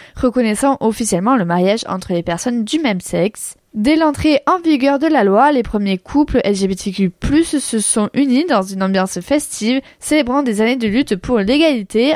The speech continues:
avec huit cent soixante-dix-huit districts dans le pays et cinquante arrondissements à Bangkok. Des centaines de couples étaient attendus dès ce matin pour officialiser leur union. Ce mariage gay reflète un consensus rare en Thaïlande, unissant progressistes et conservateurs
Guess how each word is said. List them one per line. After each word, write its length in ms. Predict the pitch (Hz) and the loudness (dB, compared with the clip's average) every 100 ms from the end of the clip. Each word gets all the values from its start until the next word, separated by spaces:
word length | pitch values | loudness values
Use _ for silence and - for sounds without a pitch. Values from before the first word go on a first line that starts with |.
| - | 0
avec 300 | 208 180 180 | 0 0 -2
huit 120 | 233 | -8
cent 200 | 226 262 | -2 -2
soixante-dix-huit 580 | 254 233 202 196 196 196 | -2 -4 -4 -2 -2 -2
districts 720 | 190 320 - - 262 277 - - - - - | -2 -4 -6 -2 -2 -2 -8 -16 -20 -20 -6
dans 180 | 202 220 | -2 0
le 80 | 220 | 0
pays 360 | 240 226 277 | 0 2 2
et 80 | 196 | 2
cinquante 480 | 196 254 254 262 - - | 0 -2 -2 -4 -2 -2
arrondissements 580 | 226 214 220 226 220 - | -2 -2 -4 -2 -2 0
à 120 | 277 | -2
Bangkok. 680 | 285 190 180 190 214 - - _ | -2 -4 -2 -2 -2 -4 -16 _
Des 120 | 214 | -6
centaines 420 | 214 262 254 349 269 | 0 0 2 0 0
de 100 | 233 | 0
couples 300 | - 330 285 | 2 2 0
étaient 220 | 202 - | 0 0
attendus 540 | 240 277 262 226 277 | 0 0 -2 0 0
dès 140 | 240 262 | 2 0
ce 120 | - | 0
matin 320 | 247 208 285 | 0 0 0
pour 160 | 285 220 | 0 -2
officialiser 560 | 196 214 208 196 226 | -2 -2 0 2 2
leur 300 | 254 240 311 | 4 4 2
union. 400 | 277 202 202 247 - - - _ | 0 0 2 0 -2 -12 -20 _
Ce 140 | - | -4
mariage 520 | 294 285 277 269 254 226 | 0 2 4 2 2 0
gay 300 | 202 233 262 | 0 2 4
reflète 400 | 240 - 233 233 - | 2 2 -2 -2 -4
un 160 | 180 | -4
consensus 640 | 180 320 320 226 - 254 - | -2 -2 0 0 0 -2 0
rare 240 | 277 269 - | 0 0 0
en 120 | 311 | -2
Thaïlande, 480 | 285 208 190 214 220 - - - | 0 0 0 -2 -4 -12 -20 -6
unissant 520 | 214 226 - 247 247 | -2 0 0 0 -2
progressistes 720 | - 294 277 254 - 269 - - | -2 -2 2 0 0 -6 -6 -4
et 80 | |
conservateurs 720 | 196 254 311 269 185 - 196 | -2 -2 0 0 0 0 0